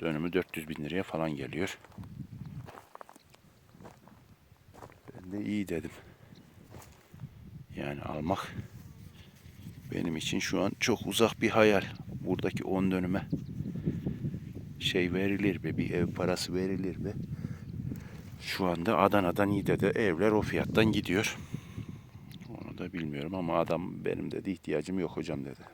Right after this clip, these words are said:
"İster," dedi, "al," dedi, "ister alma," dedi. "Ama almak istersen," dedi, "değeri bu," dedi. Adama da bir şey diyemeyiz. Sonuçta adamın kendi mülkü. İster yüz milyon ister,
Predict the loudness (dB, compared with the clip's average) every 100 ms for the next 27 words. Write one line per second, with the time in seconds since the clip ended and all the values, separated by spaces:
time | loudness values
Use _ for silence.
0 | -18 -16 -10 -8 -8 -10 -8 -6 -6 -6
1 | -10 -6 -4 0 -2 -4 -8 -8 -8 -12
2 | -14 -20 -12 -8 -2 -2 -2 -6 -6 -6
3 | -6 -10 -10 -8 -2 -2 -2 -4 -4 -6
4 | -6 -10 -12 -12 -20 -20 -18 -16 -18 -18
5 | -20 -20 -14 -12 -8 -6 -4 -4 -4 -4
6 | 0 0 0 -2 -4 -10 -12 -12 -10 -8
7 | -2 0 0 -2 -2 0 0 0 -2 -6
8 | -4 -8 -8 -16 -18 -16 -16 -14 -14 -6
9 | -6 -4 -2 0 0 0 -2 -4 -6 -8
10 | -6 -2 -2 -4